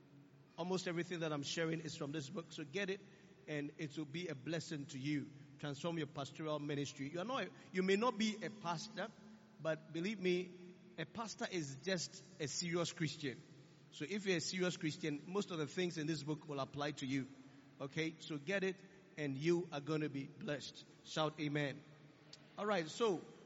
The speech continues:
Matthew chapter twenty-five. Matthew chapter twenty-five. Visitation is the work of God. We are talking about visitation. Hallelujah.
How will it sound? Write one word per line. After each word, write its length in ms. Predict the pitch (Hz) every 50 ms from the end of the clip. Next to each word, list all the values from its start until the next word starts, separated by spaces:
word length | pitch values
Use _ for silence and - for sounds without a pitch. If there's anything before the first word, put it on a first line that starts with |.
| - 170
Matthew 540 | 190 226 247 247 - - 254 240 240 240 240 - -
chapter 600 | - - 220 185 175 - - 196 185 175 170 - - - - - - - - - - - - - - - - - - -
twenty-five. 640 | - 214 214 202 185 - - 190 175 156 135 117 113 107 101 175
Matthew 300 | 196 202 190 - 196 180
chapter 220 | - 185 160 165
twenty-five. 640 | - - 180 180 170 165 - 175 160 147 127 110 - - - - - - - - - - - 143
Visitation 840 | 165 156 170 160 170 - 202 208 196 - - 202 190 190 190 185 190 - - -
is 300 | - 185 175 160 151 -
the 100 | - 170
work 320 | 165 156 170 170 165 165 -
of 160 | 147 123 117
God. 280 | 131 151 143 135 117 - - - - - - - -
We 80 | 139
are 20 | 147
talking 280 | - 170 160 185 175
about 240 | 156 151 151 139 135
visitation. 600 | 151 123 139 127 - 170 160 151 - - 143 85 - - - - - - - - - -
Hallelujah. 600 | 147 156 151 147 143 139 147 151 147 147 139